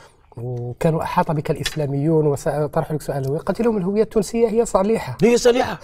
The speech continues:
Speaker 2: طبعًا.
Speaker 1: فاستفزتيهم
Speaker 2: لي-،
Speaker 1: بهذا الجواب.
Speaker 2: يعني، يا أخي، خسرنا ساعات وأيام وأشهر في شيء اسمه <laughs> الهوية. يعني، أنت وليت شاك، ولي-، ولي التونسي شاك في نفسه، هل هو تونسي ولا؟ قلت لهم: "يا ولدي، امشي أق-، اسمع صالحة، أنت تونسي".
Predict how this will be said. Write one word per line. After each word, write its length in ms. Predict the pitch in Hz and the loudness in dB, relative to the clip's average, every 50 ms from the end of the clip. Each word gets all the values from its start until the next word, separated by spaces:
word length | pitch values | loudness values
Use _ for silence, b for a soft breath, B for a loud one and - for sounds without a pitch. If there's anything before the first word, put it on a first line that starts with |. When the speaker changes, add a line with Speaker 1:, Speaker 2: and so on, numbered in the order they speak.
| B B B B B B B 190 - | B B B B B B B -2 2
Speaker 2:
طبعًا. 200 | - 170 170 165 | 4 4 4 2
Speaker 1:
فاستفزتيهم 1000 | 202 - - - - 220 180 - 185 160 143 160 180 175 - 247 262 214 - 185 214 | 0 -4 -8 -4 -2 0 2 4 4 4 6 4 2 2 2 0 2 2 4 4 6
Speaker 2:
لي-، 80 | 294 - | 6 6
Speaker 1:
بهذا 100 | - - | 6 4
الجواب. 460 | 202 170 143 127 143 143 170 165 165 | 2 -2 -2 -2 0 2 2 4 6
Speaker 2:
يعني، 640 | 175 190 208 220 226 220 214 185 143 135 143 165 151 - - 143 143 - - | 8 8 8 8 6 4 4 2 0 -2 -4 -8 -8 -8 -6 -6 -4 -2 0
يا 240 | 151 165 156 104 | 2 2 2 2
أخي، 180 | - - 185 170 | 0 2 2 0
خسرنا 460 | 151 - - - 214 208 208 156 135 | 0 -2 -2 -2 0 2 2 2 0
ساعات 640 | 123 - 156 131 117 156 196 208 185 - - - 131 | 0 0 0 0 2 2 0 0 -2 -2 -2 -4 -4
وأيام 540 | 127 - 147 143 147 185 202 202 175 147 | 0 0 0 2 4 4 4 4 4 2
وأشهر 520 | 131 127 - - 208 - - 131 120 107 - - - _ _ _ | 2 0 0 -2 -4 -2 -2 -2 -4 -4 -4 -10 -18 _ _ _
في 140 | - 151 135 | -4 -4 0
شيء 260 | 120 - 208 208 - | 4 4 4 4 4
اسمه 240 | 190 185 - 175 156 - | 0 -2 -2 -2 0 2
<laughs> 40 | |
الهوية. 580 | 180 156 - 160 156 160 160 165 120 107 107 - - b b b b b b b b b b b b b b b | 2 2 4 4 4 4 4 2 2 -2 -4 -8 -12 b b b b b b b b b b b b b b b
يعني، 320 | - 127 135 135 120 117 190 | 2 2 4 4 6 6 6
أنت 160 | 254 - 180 | 6 6 4
وليت 280 | 160 160 160 185 208 - | 4 4 4 2 0 0
شاك، 240 | - 226 208 - | 0 0 0 0
ولي-، 320 | - 151 160 160 165 185 131 | -2 -2 0 2 2 2 2
ولي 200 | 151 156 180 185 | 2 0 0 0
التونسي 360 | 165 - - 196 208 - 180 | -2 -2 -2 -2 -2 -2 -4
شاك 240 | 165 - 214 180 - | -2 -2 -2 -2 0
في 80 | - 180 | 0 0
نفسه، 260 | 190 190 - - 165 | 0 0 0 0 2
هل 80 | 135 151 | 6 8
هو 140 | 170 180 | 8 8
تونسي 340 | 170 175 185 202 185 - 190 | 8 6 2 0 2 2 2
ولا؟ 160 | 180 175 175 | 2 2 0
قلت 260 | 170 - - 151 - 151 | -4 -4 -6 -6 -4 -2
لهم: 120 | 139 143 | -2 0
"يا 80 | 156 180 | 4 4
ولدي، 280 | 202 185 151 139 139 - | 4 4 4 2 -2 -2
امشي 220 | 208 185 - 220 | -2 -2 -2 -2
أق-، 220 | - - - - 208 | -2 -2 -4 -4 -4
اسمع 240 | 214 - 214 180 170 | -2 0 0 -2 0
صالحة، 420 | - 165 147 143 160 165 185 170 | 0 2 2 2 0 0 -2 -2
أنت 160 | 196 185 - | -2 0 0
تونسي". 420 | 196 190 - 202 190 - - 120 | 0 2 2 2 2 2 0 -4